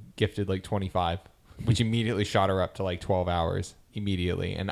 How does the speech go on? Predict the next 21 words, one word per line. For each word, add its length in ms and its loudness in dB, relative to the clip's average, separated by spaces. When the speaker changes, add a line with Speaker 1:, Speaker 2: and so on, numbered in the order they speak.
Speaker 1:
I've 220 0
not 180 2
Speaker 2:
Nice. 120 -4
Speaker 1:
seen 160 -2
her 220 0
below 640 2
thirteen 400 -2
hours 340 -6
since. 360 -10
Like, 220 -8
she 140 -12
just 180 -8
keeps 220 -10
getting 260 -4
'em. 160 -6
I 120 4
was 160 8
surprised. 440 6
I 60 4
was 160 2
like, 300 2